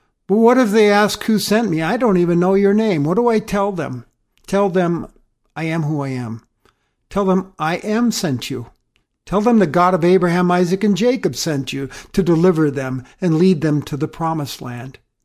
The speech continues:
Then go and confront Pharaoh and tell him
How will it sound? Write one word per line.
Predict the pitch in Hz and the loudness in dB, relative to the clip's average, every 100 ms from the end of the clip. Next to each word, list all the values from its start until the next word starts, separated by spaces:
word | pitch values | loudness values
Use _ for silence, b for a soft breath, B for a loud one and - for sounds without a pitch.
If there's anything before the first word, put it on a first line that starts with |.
| _ _ _ _ _ | _ _ _ _ _
Then | 180 | -2
go | 156 170 214 | 2 4 4
and | 269 247 | 4 2
confront | 185 180 202 214 | 0 0 0 0
Pharaoh | - 190 196 233 | 0 2 4 2
and | 185 | 0
tell | 190 220 214 | 0 2 2
him | 160 180 | 0 -4